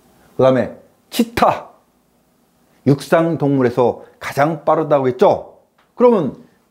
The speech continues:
치타가 우리나라 말 치닫다 할 때 치닫, 빠르게 달려가는 것을 치닫다 그러죠. 그래서 치닫, 거기서 치타로 변한 것입니다. 우리나라 말에서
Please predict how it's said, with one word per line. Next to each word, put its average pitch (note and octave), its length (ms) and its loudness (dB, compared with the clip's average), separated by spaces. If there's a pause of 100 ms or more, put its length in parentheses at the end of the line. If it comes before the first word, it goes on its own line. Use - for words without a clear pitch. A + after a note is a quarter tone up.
치타가 E3+ 600 0
우리나라 F3+ 480 -2
말 A#2 380 -2 (1000)
치닫다 A3+ 680 0
할 D#3 200 -4
때 B2+ 300 -4 (160)
치닫, - 480 -2 (1700)
빠르게 A3+ 640 0 (180)
달려가는 F3 460 0
것을 B2 320 -6
치닫다 F#3 460 0
그러죠. B2 560 0 (180)
그래서 C3+ 300 -8 (200)
치닫, - 520 -6 (600)
거기서 D3 640 -4
치타로 - 840 -2
변한 G#2 300 -6
것입니다. - 500 -18 (600)
우리나라 C#3+ 640 4
말에서 A#2 680 2